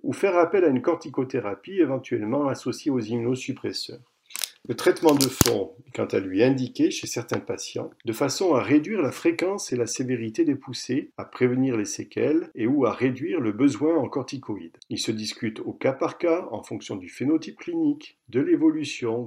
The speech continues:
des comorbidités, des séquelles et du pronostic de la maladie.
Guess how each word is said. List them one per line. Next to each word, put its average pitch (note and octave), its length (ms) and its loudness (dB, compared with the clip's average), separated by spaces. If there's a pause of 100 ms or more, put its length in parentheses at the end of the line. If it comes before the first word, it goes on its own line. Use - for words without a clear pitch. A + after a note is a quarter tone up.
des C#3+ 140 0
comorbidités, B2+ 840 0
des C#3 180 2
séquelles B2 460 -6
et A#2+ 80 -4
du B2 140 -4
pronostic D3+ 560 -2
de D3 80 6
la B2+ 120 2
maladie. - 460 -10